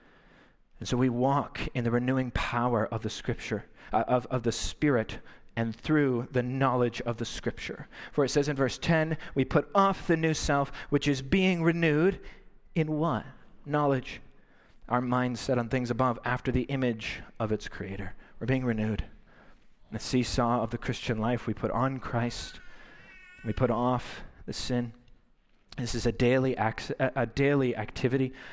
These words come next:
a daily thing. We come down on the seesaw because Christ is all and in all. "We are holy and beloved by God," he's about to say in the next verses. For verse twelve, we didn't read it today, but it's kind of a foretaste of what we're gonna do next week.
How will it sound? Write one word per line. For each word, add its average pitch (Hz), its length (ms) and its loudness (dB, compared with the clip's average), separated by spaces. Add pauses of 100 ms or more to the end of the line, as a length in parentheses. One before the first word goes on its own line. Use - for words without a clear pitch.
a 113 80 0
daily 127 500 2
thing. 123 340 -2 (500)
We 107 100 -4
come 143 320 0
down 131 300 4
on 131 100 0
the 120 80 0
seesaw 127 460 2
because 123 260 -2
Christ - 460 -2
is 127 100 0
all 139 380 4
and 143 180 -2
in 139 300 0
all. 131 260 2 (220)
"We 143 80 6
are 120 100 4
holy 151 580 2
and 131 140 -2
beloved 123 400 2
by 117 200 0
God," 117 280 2
he's 113 200 -2
about 113 240 -2
to 110 80 -4
say 120 220 -2
in 113 100 -2
the 107 60 0
next 110 260 -4
verses. 110 440 0 (300)
For 135 100 -4
verse 120 280 2
twelve, 123 440 2
we 110 180 2 (200)
didn't 131 180 2
read 135 160 4
it 131 100 0
today, 123 280 2
but 131 140 2
it's 123 140 -2
kind 131 180 0
of 120 80 2
a 113 80 2
foretaste 131 560 0
of 113 100 -4
what 123 120 0
we're 117 80 -6
gonna 117 180 0
do 120 120 2
next 117 320 -2
week. 104 240 -8